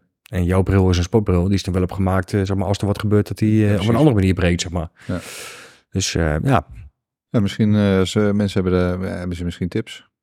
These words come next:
Speaker 2: Ik, het lijkt
Speaker 1: Ja.
Speaker 2: me ook, nee, maar het lijkt me echt, eh, serieus, eh, lastig in jouw situatie. Maar als ik, als ik ons met elkaar vergelijk,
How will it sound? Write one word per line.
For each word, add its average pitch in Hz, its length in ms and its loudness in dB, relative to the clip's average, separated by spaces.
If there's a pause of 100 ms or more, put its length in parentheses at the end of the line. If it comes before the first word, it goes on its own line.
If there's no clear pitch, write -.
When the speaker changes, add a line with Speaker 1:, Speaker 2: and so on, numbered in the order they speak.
(540)
Speaker 2:
Ik, - 180 -6
het 127 100 -4
lijkt 113 160 4
Speaker 1:
Ja. - 60 4
Speaker 2:
me 120 60 4
ook, 123 120 4
nee, 123 140 2
maar 120 100 6
het 117 100 4
lijkt 120 120 4
me 123 60 0
echt, 120 220 -4
eh, 113 80 2
serieus, 110 380 -2
eh, 113 180 -2
lastig 107 360 -2
in 98 80 -2
jouw 95 120 0
situatie. 98 560 -2
Maar 87 120 -2
als 101 100 -2
ik, 113 260 0
als 107 140 -4
ik 107 120 -2 (420)
ons 117 180 0
met 110 120 2
elkaar 107 280 2
vergelijk, 107 520 0